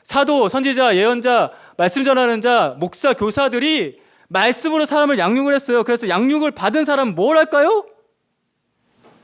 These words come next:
똑같이 다른 사람을 말씀으로 양육하는 일을 하겠죠. 너무나 자연스럽지 않습니까?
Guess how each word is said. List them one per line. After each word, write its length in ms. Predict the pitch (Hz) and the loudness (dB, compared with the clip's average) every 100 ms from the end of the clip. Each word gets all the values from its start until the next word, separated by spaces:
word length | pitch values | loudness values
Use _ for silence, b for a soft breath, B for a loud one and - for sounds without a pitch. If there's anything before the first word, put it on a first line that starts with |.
| b b b | b b b
똑같이 580 | - 349 - - 311 320 | 2 2 0 -2 -2 -2
다른 280 | - 220 285 | -4 -2 -2
사람을 300 | 294 285 269 | 0 -2 -2
말씀으로 440 | 214 208 214 262 | -2 -4 -4 -4
양육하는 460 | 208 185 247 269 254 | -2 -4 -4 -4 -2
일을 180 | 196 233 | -2 -2
하겠죠. 680 | 254 294 - 233 220 123 - | -2 -4 -2 0 0 -2 -4
너무나 260 | 196 285 285 | 0 2 2
자연스럽지 500 | 185 226 254 240 220 | 2 0 -2 -2 -2
않습니까? 580 | 180 220 202 - 240 | -4 -6 -8 -4 -6